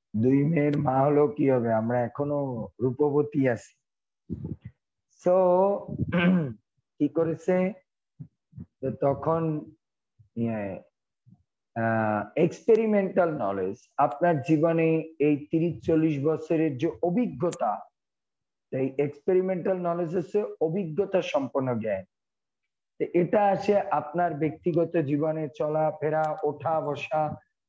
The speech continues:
মানুষের সঙ্গে কথাবার্তা, বয়সের একটা ভারবার্তিকতা,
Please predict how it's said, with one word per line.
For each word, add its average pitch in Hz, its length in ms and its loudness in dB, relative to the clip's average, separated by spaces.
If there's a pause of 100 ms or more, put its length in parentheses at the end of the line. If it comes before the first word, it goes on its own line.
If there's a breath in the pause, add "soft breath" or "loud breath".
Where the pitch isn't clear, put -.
(160)
মানুষের 147 420 -2
সঙ্গে 156 400 -4
কথাবার্তা, 151 1000 -2
বয়সের 151 720 0 (400)
একটা 139 260 -6
ভারবার্তিকতা, 151 1080 0